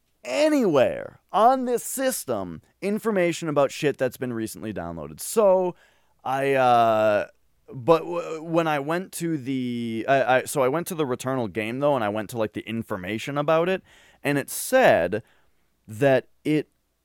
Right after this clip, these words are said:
it said that the size of the game was fifty-five gigs, and that the, like, install portion or something was at thirty-seven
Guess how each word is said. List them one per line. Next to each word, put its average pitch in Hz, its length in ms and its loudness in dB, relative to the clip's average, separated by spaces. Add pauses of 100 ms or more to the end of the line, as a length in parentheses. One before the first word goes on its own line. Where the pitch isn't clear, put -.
(1080)
it 160 100 -6
said 226 200 4
that 196 140 -10
the 147 100 0
size 196 580 4
of 247 140 0
the 226 100 -2
game 175 400 2
was 143 200 0
fifty-five 139 840 2
gigs, 90 720 -4 (680)
and 131 560 0 (100)
that 123 480 2
the, 123 360 0
like, 110 560 0 (400)
install 117 1080 2 (160)
portion 101 680 -2
or 107 200 -8
something 92 720 -6 (240)
was 120 240 0
at 120 240 4
thirty-seven 139 1160 0